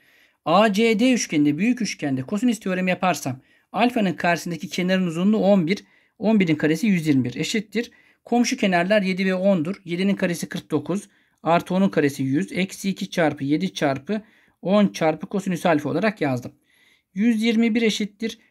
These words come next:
Kırk dokuz ile yüzü toplarsak yüz kırk dokuz eksi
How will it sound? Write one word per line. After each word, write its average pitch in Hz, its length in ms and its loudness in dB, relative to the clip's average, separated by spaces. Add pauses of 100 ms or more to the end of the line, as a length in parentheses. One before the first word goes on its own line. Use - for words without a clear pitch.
(100)
Kırk - 200 -16
dokuz 226 300 -4
ile 220 40 2
yüzü 202 220 0
toplarsak 202 640 -2
yüz 185 140 -4
kırk - 260 -8
dokuz 196 280 -2
eksi 185 440 -2